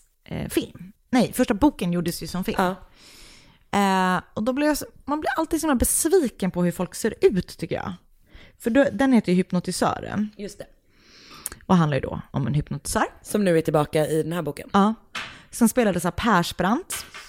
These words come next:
Speaker 1: Det var väl helt okej.
Speaker 2: Fast också slapp casting,
Speaker 1: Lite slapp
Speaker 2: eller?
Speaker 1: casting.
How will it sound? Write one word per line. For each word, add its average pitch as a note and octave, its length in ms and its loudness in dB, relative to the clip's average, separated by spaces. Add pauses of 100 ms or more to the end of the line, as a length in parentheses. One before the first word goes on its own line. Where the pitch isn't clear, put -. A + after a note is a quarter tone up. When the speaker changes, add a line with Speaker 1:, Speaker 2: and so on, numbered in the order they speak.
(240)
Speaker 1:
Det - 180 4
var D4 100 4
väl G#3+ 100 2
helt F3+ 260 2
okej. - 520 -4 (120)
Speaker 2:
Fast - 220 -14
också - 240 -10
slapp - 520 -12 (340)
casting, G3 240 -2
Speaker 1:
Lite D4 140 2
slapp C4 200 2
Speaker 2:
eller? D#4 140 2
Speaker 1:
casting. - 280 -4